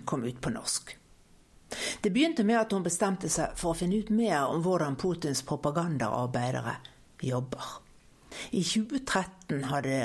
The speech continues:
russiske gravejournalister avslørt at det fantes en trollfabrikk i Sankt Petersburg.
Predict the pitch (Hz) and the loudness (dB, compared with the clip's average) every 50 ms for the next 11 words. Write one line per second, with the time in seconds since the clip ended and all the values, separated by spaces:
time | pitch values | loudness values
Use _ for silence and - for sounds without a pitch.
0 | 104 127 170 175 175 - - 131 - - 156 143 143 139 135 143 147 185 180 - | 2 0 0 0 0 -2 -4 -4 -4 -4 -4 -2 0 2 2 2 0 0 0 0
1 | 185 165 147 127 127 123 123 - - 127 - - 160 160 165 - - 165 139 120 | 0 0 2 0 0 0 -2 -2 -4 -2 2 4 2 4 2 0 0 0 0 0
2 | 123 127 - 160 156 160 156 139 - 143 143 139 - 202 196 - 202 170 147 127 | -2 -2 0 -2 0 0 -2 -2 0 -2 -2 0 0 -2 0 2 0 0 0 -2
3 | - - - - - - - - - - 175 165 175 175 - 269 254 196 - 117 | -6 -10 -14 -14 -16 -6 -4 -4 0 2 2 2 2 2 0 0 0 0 -2 -4
4 | - - - - - - 151 147 - 165 147 151 - 185 175 170 - 123 - - | -6 -6 -10 -8 -4 -4 -2 0 0 -2 -2 -2 -2 -4 -4 -2 -2 -2 -2 -2
5 | - - - - - - - | -4 -4 -6 -6 -8 -12 -18